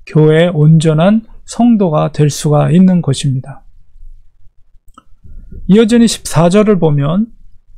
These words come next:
십사 절에서 교회가 왜 하나님의 아들을 믿는 것과 아는 것에 하나가 돼야 되는지 그 이유를 십사 절에서 설명하고 있어요.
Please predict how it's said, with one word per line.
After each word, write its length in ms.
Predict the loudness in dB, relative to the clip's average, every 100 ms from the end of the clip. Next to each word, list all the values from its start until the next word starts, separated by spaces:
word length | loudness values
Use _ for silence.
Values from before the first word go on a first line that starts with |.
| -20
십사 280 | -6 -2 0
절에서 540 | 0 -2 -2 -2 -4 -12 -20 -2
교회가 420 | 2 4 4 2
왜 380 | 2 2 2 -2 -10 -6
하나님의 440 | 0 2 2 2 2
아들을 560 | 2 0 2 2 2
믿는 420 | 2 2 4 4 4
것과 600 | 2 0 0 0 0 -6 _ -10
아는 480 | -4 0 2 4 4
것에 540 | 2 2 2 2 2 -2
하나가 600 | -8 0 2 2 2 0
돼야 300 | 0 0 2
되는지 600 | 0 -2 0 0 0 -2 -6 -6
그 200 | 0 2
이유를 800 | 2 2 4 6 4 2 2 0
십사 300 | -2 -4 -2
절에서 380 | 0 -2 -2 -4
설명하고 540 | 0 2 2 0 -4
있어요. 380 | -6 -8 -10 -10